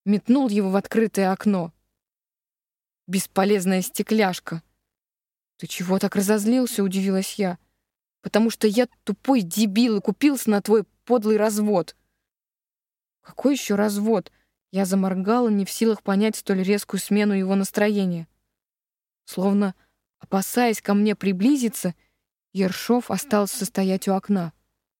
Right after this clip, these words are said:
«Вы с Михайловой со всеми так делаете, а я не хочу быть частью твоей коллекции». «Откуда эти фантазии?»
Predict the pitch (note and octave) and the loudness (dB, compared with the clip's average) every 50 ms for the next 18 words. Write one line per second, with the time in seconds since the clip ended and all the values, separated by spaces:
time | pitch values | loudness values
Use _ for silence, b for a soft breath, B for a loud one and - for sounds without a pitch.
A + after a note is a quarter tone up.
0 | _ _ _ _ _ _ _ _ _ _ _ _ - F3+ G3+ C#4 D4+ - - A3+ | _ _ _ _ _ _ _ _ _ _ _ _ -2 0 2 2 2 2 2 2
1 | A#3 G#3+ - - D4+ E4 D#4+ D#4 B3+ G#3+ F#3 F3 E3+ - F#3+ F3+ - - - E4+ | 2 2 2 2 2 2 4 2 2 2 0 -2 -2 -2 -2 -2 -2 -2 0 0
2 | E4 C4 G#3+ - F#3+ F3 F3+ F3+ G3 B3 B3+ A#3 G3 F3 D#3+ - - E3 D#3 _ | 2 2 0 0 -2 -2 -2 0 2 2 2 2 0 -2 -4 -8 -10 -12 -12 _
3 | _ _ _ _ _ _ _ _ _ - D#3 D#3+ F#3+ G3+ A3 A3 - A3+ G#3+ - | _ _ _ _ _ _ _ _ _ -8 -4 0 2 2 2 2 0 0 0 2
4 | - D4+ A#3 A3 G3 - - A#3 G3 F#3 - - F3 - F#3 F#3 F#3 F3+ - - | 0 0 2 0 -2 0 2 0 0 0 -2 -6 -4 0 0 0 0 0 0 0
5 | G3 G3+ G3+ F3 - - - - E3+ D#3+ _ _ _ _ _ _ _ _ _ _ | 0 0 0 -2 -4 -8 -10 -10 -10 -12 _ _ _ _ _ _ _ _ _ _
6 | _ _ _ _ _ _ _ _ _ _ - - - C4+ D#4 C4 D#4 D4+ - - | _ _ _ _ _ _ _ _ _ _ -16 -6 0 0 2 2 2 0 0 -2
7 | C#4+ - D#4+ D#4 D4+ B3 D#4+ D4 B3 G3+ F#3+ F#3+ F3+ E3+ | -2 0 0 0 2 2 2 2 2 2 0 -2 -2 -4